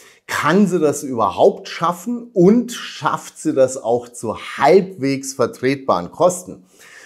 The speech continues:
Weil wenn nicht, dann wandert ja Industrie in andere Länder ab, die solche Umweltkosten und Umweltauflagen nicht so haben. Und das hilft dann dem Klima ja überhaupt nichts, sondern wir schießen uns nur selber ein Loch ins Knie.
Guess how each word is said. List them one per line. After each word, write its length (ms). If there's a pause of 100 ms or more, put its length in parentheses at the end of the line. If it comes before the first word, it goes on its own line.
(120)
Weil 260
wenn 200
nicht, 480
dann 340
wandert 460
ja 100
Industrie 760
in 240
andere 560
Länder 500
ab, 260 (120)
die 80
solche 400
Umweltkosten 1120
und 160
Umweltauflagen 960
nicht 320
so 220
haben. 300 (420)
Und 180
das 180
hilft 340
dann 180
dem 160
Klima 400
ja 180
überhaupt 640
nichts, 380
sondern 340
wir 100
schießen 520
uns 240
nur 340
selber 400
ein 140
Loch 240
ins 240
Knie. 320